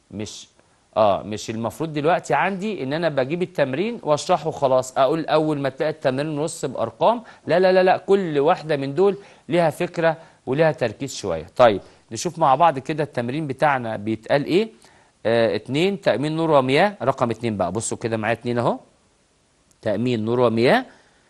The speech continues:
وتليفون مسترد. بصوا يا جماعة، بالنسبة للتأمينات، تأمين مسترد لا يعترف به كتكلفة، لذلك يضاف.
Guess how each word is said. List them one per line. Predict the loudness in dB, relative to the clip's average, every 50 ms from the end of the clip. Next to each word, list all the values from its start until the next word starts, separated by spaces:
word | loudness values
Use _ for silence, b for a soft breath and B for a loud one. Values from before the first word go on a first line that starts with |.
| b _ -2
وتليفون | 0 0 0 0 0 -2 0 2 2 4 4 2 2
مسترد. | -2 -4 -2 -2 0 0 0 0 0 2
بصوا | 2 2 4 2 2
يا | 4
جماعة، | 4 4 4 2 0 -2 b b b b b b -4
بالنسبة | 2 2 2 4 6 6 6
للتأمينات، | 6 6 4 2 2 4 4 4 6 4 4 2 0 b b b b b _ _
تأمين | 4 6 6 6 4 4 4
مسترد | 4 2 2 2 4 4 6 6 4 4 4
لا | 6 6
يعترف | 6 6 4 2 2 2 4
به | 4 2 2
كتكلفة، | 4 2 2 2 2 0 2 2 0 2 4 4
لذلك | 4 4 4 4 4 4 2 2 0
يضاف. | 2 4 4 4 4 2 0 -8